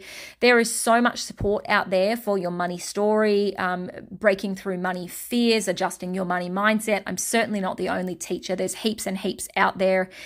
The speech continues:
if you want someone to guide you through it. Otherwise, just take yourself through that journey,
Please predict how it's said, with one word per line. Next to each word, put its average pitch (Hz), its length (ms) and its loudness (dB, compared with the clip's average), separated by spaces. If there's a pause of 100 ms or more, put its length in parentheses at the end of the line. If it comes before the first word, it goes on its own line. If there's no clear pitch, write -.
(200)
if 233 220 0
you 226 100 2
want 202 240 2
someone 185 360 -2
to 208 100 -6
guide 185 320 2
you 185 80 -4
through 196 300 2
it. - 140 2 (220)
Otherwise, 220 500 4
just 196 160 -10
take 202 240 -4
yourself 185 420 -8
through 190 400 -8 (140)
that - 200 2
journey, - 500 -6